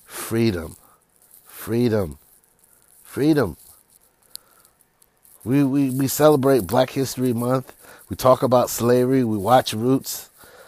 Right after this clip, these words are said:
Do you realize they're trying to enslave everyone? They're trying, whoever's not killed, they plan on enslaving. They're enslaving everyone before they even kill 'em.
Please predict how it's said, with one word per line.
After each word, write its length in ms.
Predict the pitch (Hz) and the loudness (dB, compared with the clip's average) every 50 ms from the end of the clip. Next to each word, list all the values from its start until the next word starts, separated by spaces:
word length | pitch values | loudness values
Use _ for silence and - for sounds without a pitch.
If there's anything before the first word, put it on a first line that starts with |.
| - _ _ _ _ | -20 _ _ _ _
Do 100 | - 127 | -2 -2
you 180 | 139 151 185 208 | 0 0 0 0
realize 460 | 190 170 160 156 160 160 170 165 151 | 2 4 4 6 8 8 8 6 4
they're 120 | 127 127 117 | 0 -6 -6
trying 280 | - - 143 139 143 | -4 -2 -2 0 -2
to 60 | 139 | -2
enslave 640 | 120 120 123 110 - - 123 135 135 139 147 131 - | -4 -4 -6 -6 -4 -2 -2 0 0 0 0 -2 0
everyone? 460 | 120 135 139 139 147 143 139 135 104 | 0 0 2 2 0 -2 -4 -4 -4
They're 120 | 127 135 143 | -2 -4 -2
trying, 260 | - - 185 165 147 - - - - - - - 110 | 0 0 0 0 0 -4 -12 -20 -20 -12 -8 -6 -2
whoever's 520 | 123 160 175 196 208 220 202 196 147 - | 4 8 8 10 10 10 8 6 4 2
not 280 | 160 156 147 - - - | 2 2 2 2 -2 0
killed, 440 | - 180 165 156 135 123 113 101 - | 2 4 6 6 6 4 2 -2 -6
they 280 | - 78 110 131 139 | -10 -4 -2 -2 -2
plan 300 | 123 - 147 147 143 135 | -2 -2 -2 -2 -2 0
on 160 | 135 131 131 123 | -2 -2 -4 -4
enslaving. 640 | 117 107 - - 131 151 170 165 123 95 85 - - - - - _ - - _ _ _ _ _ _ - | -6 -8 -8 -6 -4 -2 -2 -2 -4 -6 -8 -12 -14 -18 -20 -20 _ -20 -20 _ _ _ _ _ _ 0
They're 220 | 117 135 139 143 | 2 4 4 4
enslaving 640 | 147 123 - - 147 180 214 214 196 160 147 139 | 2 0 -2 2 6 8 8 10 8 6 4 4
everyone 420 | 139 151 170 165 156 131 127 123 120 | 4 4 4 4 2 2 2 2 4
before 320 | 117 127 - 165 185 196 | 2 2 4 6 6 6
they 140 | 151 131 127 | 6 4 2
even 200 | 120 104 95 98 | 2 0 -2 -6
kill 240 | 92 110 101 85 - | -8 -8 -8 -8 -10
'em. 120 | - - | -14 -18